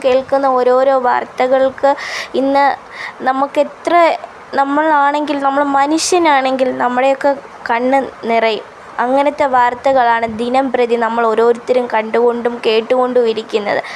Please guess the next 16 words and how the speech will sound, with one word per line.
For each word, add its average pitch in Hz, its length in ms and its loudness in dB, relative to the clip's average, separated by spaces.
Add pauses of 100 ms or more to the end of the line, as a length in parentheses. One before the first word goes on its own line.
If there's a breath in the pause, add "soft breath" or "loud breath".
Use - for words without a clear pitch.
(240 loud breath)
അപ്പോൾ 311 160 0
എ-, 277 300 -2
എനിക്ക് 311 360 -2 (320 loud breath)
ഇവരെ 320 300 2
ഒന്ന് 330 180 2
സഹായിച്ചിരുന്നെങ്കിൽ, 294 1200 0
ആരെങ്കിലും 330 640 2
ഒന്ന് 302 240 2
കൈപിടിച്ച് 277 560 0
കയറ്റിയിരുന്നെങ്കിൽ 262 960 0 (300 loud breath)
ഈ 302 160 0
രണ്ട് 285 300 2 (260)
പൊന്നോമനകൾ, 254 840 0
അല്ലെ 262 240 0
ആ 254 60 4
രണ്ട് 262 300 0